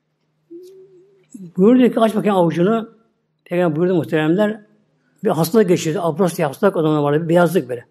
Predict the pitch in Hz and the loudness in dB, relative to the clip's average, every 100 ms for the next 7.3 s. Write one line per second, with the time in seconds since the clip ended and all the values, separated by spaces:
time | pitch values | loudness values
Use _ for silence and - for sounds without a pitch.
0 | _ - 233 170 156 180 175 180 170 196 | _ 0 2 2 0 -4 -4 -4 -2 -2
1 | 151 139 131 180 269 277 - _ - 185 | -2 -6 -6 -2 -2 -2 -6 _ -4 0
2 | 175 180 175 185 165 302 302 - - _ | 0 -2 0 0 0 0 0 -2 -20 _
3 | _ _ - - 233 208 214 180 165 151 | _ _ -14 -2 2 4 2 2 2 2
4 | 143 139 127 123 _ _ _ _ - 190 | 0 -2 -4 -10 _ _ _ _ -14 0
5 | 214 196 170 180 170 147 131 120 147 120 | 0 2 2 2 0 -4 -6 -10 -12 -14
6 | 151 151 156 180 160 143 131 117 107 110 | -12 -6 -4 2 2 0 -6 -16 -20 -20
7 | - - - | -20 -20 -20